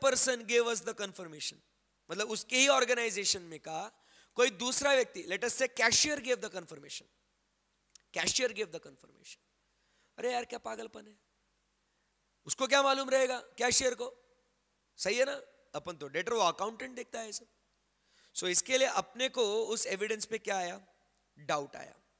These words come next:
So हम लोग उस डाउट को सॉल्व करने के लिए और कुछ एक्टिविटी करेंगे, राइट? If the auditor decides that it is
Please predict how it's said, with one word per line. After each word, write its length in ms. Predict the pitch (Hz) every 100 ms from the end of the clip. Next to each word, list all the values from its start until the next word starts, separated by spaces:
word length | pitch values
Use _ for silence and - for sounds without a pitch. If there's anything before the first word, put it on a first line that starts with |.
| _ _ _ _ _ _ _ _ _ _ -
So 160 | 170
हम 140 | 165 180
लोग 160 | 202
उस 160 | 208 160
डाउट 260 | 170 180 185
को 80 | 202
सॉल्व 300 | - 175 185
करने 220 | - 175 180
के 100 | 208
लिए 80 | 214
और 160 | 196 190
कुछ 100 | 202
एक्टिविटी 400 | 196 - 202 185
करेंगे, 340 | 185 175 170 _ _ _ _ _ _ 156
राइट? 240 | 185 214 _ _ _ _ _ _ _ _ _ -
If 180 | 175 165
the 100 | 208
auditor 360 | 185 196 220 226
decides 680 | 185 196 196 220 226 190 151 -
that 140 | 185 190
it 80 | 180
is 100 | 220